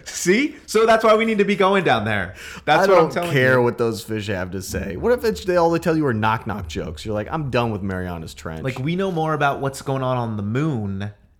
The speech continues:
Speaker 1: than we do in the bottom of our own oceans.
Speaker 2: Mm, another thing we know
Speaker 1: There
Speaker 2: the
Speaker 1: could
Speaker 2: name
Speaker 1: be
Speaker 2: of.
Speaker 1: thousands of species that we don't even know about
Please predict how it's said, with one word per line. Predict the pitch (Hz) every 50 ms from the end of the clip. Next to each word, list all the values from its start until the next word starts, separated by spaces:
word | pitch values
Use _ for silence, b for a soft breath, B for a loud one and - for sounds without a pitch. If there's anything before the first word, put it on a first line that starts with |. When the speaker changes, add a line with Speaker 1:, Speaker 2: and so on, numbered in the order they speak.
| _ -
Speaker 1:
than | 110 107 120 117 113
we | 117
do | 110 117 120 120
in | 120 113
the | 107 101
bottom | 98 107 113 117 120 117
of | 113 104
our | 110 107 104 104
own | 107 110 110 110 110 107 - _ _ _ -
oceans. | 110 104 107 - - 85 - - - 120 - - - _ _ _ _ _ _ _ -
Speaker 2:
Mm, | 185 190 160 117 95 87 - -
another | 151 156 180 190 190 170
thing | - - 131 107
we | 104 101
know | 101
Speaker 1:
There | 110 113
Speaker 2:
the | 196 190
Speaker 1:
could | 202
Speaker 2:
name | 196 196 202 196
Speaker 1:
be | 185
Speaker 2:
of. | 175 - - -
Speaker 1:
thousands | - - 147 147 151 160 170 165 156 180 180 185 175 160
of | 160 143 135
species | - - - - 151 151 151 143 - - 110 107 98 92 92 92 95 104 - - - - _ _ _ _ _ _ _ _ _ _ _ _ _ _ _ _ _ -
that | - 120 104
we | 127 135
don't | 135 147 151 165 _ _ -
even | 127 123 123 131 127 123 110
know | 104 98 98
about | 95 - - - - - _